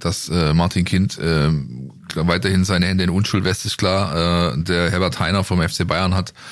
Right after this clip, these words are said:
verlauten lassen, also es muss doch jetzt auch mal gut sein, denn schlussendlich ist eine Abstimmung gelaufen und es gibt ein Ergebnis und dieses ist zu akzeptieren. Ja.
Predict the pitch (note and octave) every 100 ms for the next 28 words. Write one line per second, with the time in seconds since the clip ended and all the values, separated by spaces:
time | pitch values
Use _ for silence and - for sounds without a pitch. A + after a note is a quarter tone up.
0 | - - - - F2 F2+ F2+ F2 - F2
1 | C#2+ C#2+ F2+ F2 E2+ C#2+ G2 F#2+ F#2+ D2+
2 | F2+ F2 A2 A2+ A#2+ G2+ F2 - G2 G2+
3 | F#2 F#2+ - F#2 G2+ - G2 F#2+ G2+ -
4 | F2 F#2 A2+ A#2 G#2 F2+ - - G2 F2+
5 | G2+ B2 G2 F#2 F#2 F2 F#2 - F#2+ F2+
6 | - E2+ G2 A2+ B2 E2 F#2 G#2+